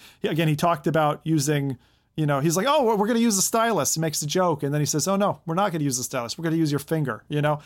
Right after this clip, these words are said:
so, stuff like that. And so that's why I think this foundation is really gonna help us sail forward. Um, now, that said, some people are doubting, uh, right, Apple's vision here.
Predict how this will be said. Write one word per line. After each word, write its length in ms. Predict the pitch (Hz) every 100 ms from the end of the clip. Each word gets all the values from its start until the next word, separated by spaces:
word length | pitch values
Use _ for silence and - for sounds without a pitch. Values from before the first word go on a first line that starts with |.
| - -
so, 220 | - 220 220
stuff 340 | - 262 254
like 260 | 233 202 151
that. 360 | 180 190 220 - - -
And 100 | 175
so 100 | 156
that's 240 | 185 208 -
why 140 | 185
I 40 | 160
think 180 | 165
this 140 | 160 151
foundation 580 | 160 151 147 147 147 139
is 120 | 139
really 180 | 151 143
gonna 320 | 131 123 113 _
help 240 | - 147 143
us 100 | 127
sail 320 | - 135 123
forward. 580 | - 131 131 123 117 - _ _ _ _
Um, 200 | 151 151 180
now, 100 | 202
that 160 | 240
said, 240 | - 269 - _ _ _
some 220 | - 202
people 240 | 220 220 214
are 60 |
doubting, 440 | 214 262 302 151 - _ 180
uh, 240 | 160 160
right, 280 | 160 165 - _ -
Apple's 360 | 160 185 170
vision 340 | 220 247 - 127
here. 280 | 120 117